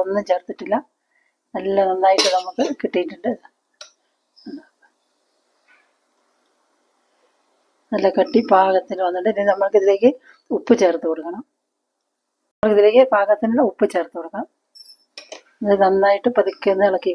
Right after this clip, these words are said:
കൊടുക്കാം. ഇത് കണ്ടില്ലേ, ഇതിങ്ങനെ ഇരിക്കണം. അധികം ഒരു കട്ടിയല്ല, ലൂസും അല്ല. അപ്പോഴേ നമ്മളുടെ ബന്ന് നന്നായിട്ട് സോഫ്റ്റ് ആയിട്ട് കിട്ടുള്ളൂ.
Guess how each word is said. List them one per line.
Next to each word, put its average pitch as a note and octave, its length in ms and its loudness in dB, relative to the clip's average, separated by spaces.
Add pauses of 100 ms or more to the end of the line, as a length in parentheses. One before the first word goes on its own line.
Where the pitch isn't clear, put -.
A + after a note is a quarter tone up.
കൊടുക്കാം. F3 280 -6 (4000)
ഇത് G3+ 160 -2
കണ്ടില്ലേ, G3+ 320 8
ഇതിങ്ങനെ G#3 480 0
ഇരിക്കണം. G#3 320 -2 (640)
അധികം G3+ 300 2
ഒരു G3+ 160 2
കട്ടിയല്ല, G3 420 2 (340)
ലൂസും F#3+ 400 -4
അല്ല. F#3 120 -4 (1400)
അപ്പോഴേ G3+ 280 4
നമ്മളുടെ G3+ 340 2
ബന്ന് G3+ 220 -2 (100)
നന്നായിട്ട് F3+ 520 -4
സോഫ്റ്റ് F3 300 -2
ആയിട്ട് F3 260 -2
കിട്ടുള്ളൂ. F3+ 320 -10